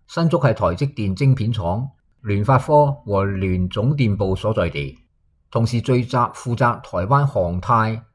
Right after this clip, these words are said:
同晶片戰略嘅關鍵政府機構。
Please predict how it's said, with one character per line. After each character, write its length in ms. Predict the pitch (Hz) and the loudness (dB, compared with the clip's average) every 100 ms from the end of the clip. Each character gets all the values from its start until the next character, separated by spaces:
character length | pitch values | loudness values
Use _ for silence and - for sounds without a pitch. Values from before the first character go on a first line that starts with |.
| _ | _
同 240 | - 95 92 | -8 -6 -4
晶 240 | 151 147 | 0 0
片 200 | 120 120 | 2 2
戰 180 | 131 110 | 0 0
略 120 | 104 | 0
嘅 280 | 95 107 104 | 0 0 0
關 260 | - 131 123 | 2 2 2
鍵 240 | 110 101 | 0 -2
政 200 | 98 107 | -2 -2
府 140 | 101 104 | -4 -2
機 180 | 113 95 | -2 -2
構。 240 | 85 73 | -4 -8